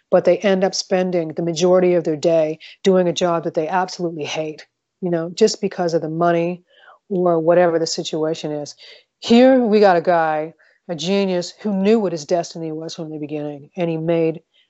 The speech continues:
no mistake about finding it at, and getting his record deal at seventeen years old, with the stipulation that, "I'm producing my own stuff, I'm writing my own stuff." From the click, he was on it. He knew what he, he was going to do. He knew what his destiny was, and he knew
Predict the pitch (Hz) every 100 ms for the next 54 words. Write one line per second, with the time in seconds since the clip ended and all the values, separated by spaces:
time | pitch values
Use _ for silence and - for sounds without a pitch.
0 | _ _ _ _ - - 208 269 269 240
1 | 202 - 170 170 165 165 - 185 170 170
2 | 170 165 - 180 165 170 185 165 185 196
3 | 196 175 185 190 170 170 165 - 175 165
4 | 170 156 156 151 151 147 151 _ _ _
5 | _ _ 190 196 185 190 - 196 185 175
6 | 175 175 185 165 156 - 175 175 180 202
7 | 202 202 190 175 175 175 - 190 175 180
8 | 156 160 180 180 175 170 165 170 185 170
9 | - - _ _ _ - - 233 220 202
10 | 190 - 220 160 - - _ _ _ _
11 | _ _ _ - 220 196 170 175 170 165
12 | 185 175 180 202 214 208 214 208 - -
13 | 208 190 180 185 180 180 185 180 175 190
14 | 185 202 196 170 - 185 175 208 196 190
15 | 190 185 170 170 160 175 180 185